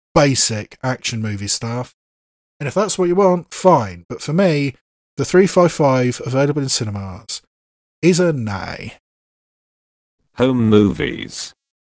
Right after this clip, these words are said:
Speaker 1: Lapwing is a British independent film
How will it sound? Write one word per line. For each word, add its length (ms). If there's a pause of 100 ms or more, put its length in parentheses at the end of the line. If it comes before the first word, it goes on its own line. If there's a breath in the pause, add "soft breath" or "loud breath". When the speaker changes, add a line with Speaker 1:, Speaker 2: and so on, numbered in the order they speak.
(180)
Speaker 1:
Lapwing 1200 (500 loud breath)
is 400 (100)
a 120
British 720
independent 760
film 580